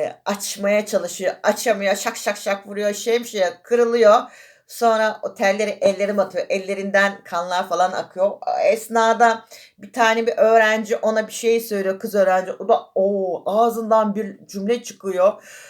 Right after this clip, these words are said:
Sonra, "Aman Allah'ım," diyor, "yer yarıldı," diyor, yerin dibine batıyor. Diyor ki, "Ben," diyor, "bu cümleyi nasıl söyledim?" diyor. "Şimdi," diyor, "kesinlikle işten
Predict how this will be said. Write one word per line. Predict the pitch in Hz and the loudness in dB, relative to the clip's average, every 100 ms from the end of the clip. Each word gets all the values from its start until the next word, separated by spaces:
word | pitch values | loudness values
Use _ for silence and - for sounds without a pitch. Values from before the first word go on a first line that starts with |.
| - 202 | -20 -20
Sonra, | - 247 226 - | -6 -2 -2 -2
"Aman | 208 254 | -2 0
Allah'ım," | 226 185 170 165 165 170 151 151 | 0 2 2 2 0 -6 -6 -6
diyor, | 147 139 | -6 -4
"yer | 165 196 220 | -2 0 0
yarıldı," | 185 165 156 151 - - _ _ 151 | -2 -4 -8 -10 -18 -18 _ _ -10
diyor, | 190 202 233 - 135 135 | -4 -2 -2 -4 -16 0
yerin | 220 240 214 | 2 2 0
dibine | 202 196 190 190 | -4 -4 -2 0
batıyor. | 196 - 214 196 - - | 0 -2 -4 -4 -10 -14
Diyor | 208 220 | -12 -6
ki, | 202 | -2
"Ben," | 214 214 | -2 -2
diyor, | 208 165 160 | -6 -8 -14
"bu | 196 _ | -20 _
cümleyi | 208 269 294 285 247 | -14 -10 -8 -6 -4
nasıl | 214 220 240 | -4 -6 -8
söyledim?" | 233 247 240 240 226 196 | -4 0 0 -2 -6 -6
diyor. | 196 185 - - - - - _ | -2 -4 -6 -20 -20 -20 -20 _
"Şimdi," | - 269 233 226 | -12 -2 0 0
diyor, | 220 226 226 | 0 0 -2
"kesinlikle | 220 - 240 240 226 185 - | -8 -6 -4 -4 -4 -6 -6
işten | 214 - 190 | -10 -2 0